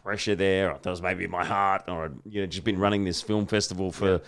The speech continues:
Speaker 1: the last month, and it was pretty exhausted
Speaker 2: Which
Speaker 1: from
Speaker 2: was a
Speaker 1: that.
Speaker 2: hoot, by the way.
Speaker 1: Yeah, it was.
Speaker 2: Sanctuary
Speaker 1: You, you
Speaker 2: Cove
Speaker 1: were,
Speaker 2: Film
Speaker 1: thank you
Speaker 2: Festival
Speaker 1: for
Speaker 2: was
Speaker 1: being part
Speaker 2: awesome.
Speaker 1: of it and,
Speaker 2: It was
Speaker 1: and, and
Speaker 2: great.
Speaker 1: helping.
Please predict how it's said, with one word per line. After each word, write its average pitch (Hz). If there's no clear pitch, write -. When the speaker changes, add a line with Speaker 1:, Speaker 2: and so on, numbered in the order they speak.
Speaker 1:
the 98
last 95
month, 95
and 85
it 76
was 87
pretty 101
exhausted 98
Speaker 2:
Which 123
Speaker 1:
from 92
Speaker 2:
was -
a 87
Speaker 1:
that. 92
Speaker 2:
hoot, -
by 90
the 85
way. 113
Speaker 1:
Yeah, 202
it 127
was. 175
Speaker 2:
Sanctuary 170
Speaker 1:
You, -
you 160
Speaker 2:
Cove 120
Speaker 1:
were, -
Speaker 2:
Film 147
Speaker 1:
thank 165
you 170
Speaker 2:
Festival 196
Speaker 1:
for 170
Speaker 2:
was -
Speaker 1:
being 160
part 180
Speaker 2:
awesome. 233
Speaker 1:
of 156
it 104
and, 98
Speaker 2:
It -
was 107
Speaker 1:
and, 110
and 113
Speaker 2:
great. 117
Speaker 1:
helping. 196